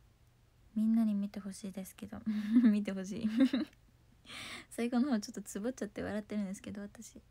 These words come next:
ってるかな？切られてるかもしれないけど。ちょっと、人が喋ってる時に笑っちゃいけないんですけど、ちょっと隠しきれなくてちょっと笑っちゃった。<laughs> 瞬間があるので、ちょっと見ててください。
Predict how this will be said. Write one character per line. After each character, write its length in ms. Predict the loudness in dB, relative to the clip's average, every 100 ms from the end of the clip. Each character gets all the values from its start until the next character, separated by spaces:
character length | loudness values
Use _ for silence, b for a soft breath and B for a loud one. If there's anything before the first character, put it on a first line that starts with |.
| -12
っ 20 | -12 -10
て 80 | -8
る 80 | -8
か 140 | -8
な？ 180 | -8 -10 -16 _ _
切 140 | -10
ら 120 | -8 -6
れ 100 | -8
て 120 | -10
る 80 | -4
か 140 | 0
も 60 | 0
し 100 | -2
れ 60 |
な 60 | -2 -4
い 20 |
け 60 | -4
ど。 60 | -12 -20 _ _ B B B B B B -20 -20 -12
ち 60 |
ょ 60 | -10
っ 20 |
と、 60 | -8 -12 b b b b _
人 220 | -6 0
が 80 | 2
喋 280 | 2 0 -2
っ 40 |
て 120 | -4
る 120 | -6
時 240 | -8 -8 -6
に 260 | -6 -8 -12 _ _ -20 -6
笑 200 | -2 -2
っ 20 |
ち 120 | -4
ゃ 20 |
い 60 | -8
け 80 | -6
な 80 | -8
い 40 |
ん 80 | -8
で 60 |
す 100 | -10
け 120 | -14 -14
ど、 100 | -16
ち 40 |
ょ 20 |
っ 20 | -18 b b b _ _ _ _ _ -20 -14 -14
と 60 | -8 -8
隠 40 |
し 140 | -6
き 80 | -6
れ 100 | -2
な 140 | -2 -4
く 80 |
て 120 | -10 -16
ち 120 | -14
ょ 20 |
っ 40 |
と 80 | -14
笑 160 | -12 -12
っ 40 |
ち 100 | -14
ゃ 20 |
っ 40 | -18 -16
た。 140 | -16 -10
<laughs> 60 | -10 2 4 4 0 -6 -14 -20 _ -20 -14 -10 -8 B B B B
瞬 240 | -8 -4 -4
間 180 | -4 -6
が 80 |
あ 40 | -6
る 80 | -6
の 160 | -8
で、 100 | -10 -14
ち 100 | -18
ょ 20 |
っ 40 |
と 120 | -16 -12
見 100 | -10
て 120 | -10 -14
て 60 | -16
く 40 | -16
だ 60 |
さ 120 |
い。 20 | -16